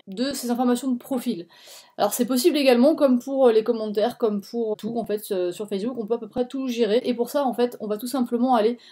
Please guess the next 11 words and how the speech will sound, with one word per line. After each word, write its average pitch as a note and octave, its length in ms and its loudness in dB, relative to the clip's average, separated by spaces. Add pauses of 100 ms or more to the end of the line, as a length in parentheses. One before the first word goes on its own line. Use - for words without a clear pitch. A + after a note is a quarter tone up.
dans G#3 80 -6
la A3 120 2
section « A3 460 -6
à C#4+ 140 2
propos », - 540 -2
donc, E3+ 320 -8
euh, D#3 80 -8
juste A3+ 340 -10
sous - 220 -12
la G#3 100 -2
photo. G#3 380 -8